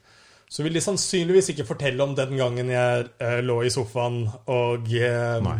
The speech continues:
Speaker 1: ja.
Speaker 2: Og
Speaker 1: Så
Speaker 2: ikke, ikke minst, er du fornøyd med kroppen din?
Speaker 1: Eh, yes, ikke sant?
Speaker 2: Tipper jeg et ganske sånn
Speaker 1: Yes.
Speaker 2: greit spørsmål å stille den personen.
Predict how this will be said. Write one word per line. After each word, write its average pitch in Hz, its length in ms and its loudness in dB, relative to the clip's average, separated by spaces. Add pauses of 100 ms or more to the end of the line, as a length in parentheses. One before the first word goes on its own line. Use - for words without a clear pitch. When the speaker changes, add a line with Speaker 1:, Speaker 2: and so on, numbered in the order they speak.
(160)
Speaker 1:
ja. 113 160 -4 (460)
Speaker 2:
Og 123 120 6
Speaker 1:
Så 151 80 6
Speaker 2:
ikke, 147 140 6 (160)
ikke 113 140 2
minst, 110 580 2
er 98 180 0
du 95 60 -2
fornøyd 92 440 0
med 92 140 -2
kroppen 92 320 -4
din? 110 180 0 (200)
Speaker 1:
Eh, 143 340 2
yes, - 420 -6
ikke 123 180 0
sant? 165 280 0
Speaker 2:
Tipper 107 320 0
jeg 87 80 0
et 95 60 -8
ganske 95 360 0
sånn 85 400 -2 (1000)
Speaker 1:
Yes. 107 420 -6
Speaker 2:
greit 87 320 0
spørsmål 85 480 -4
å 87 80 -2
stille 87 260 0
den 82 200 -2
personen. 87 440 -4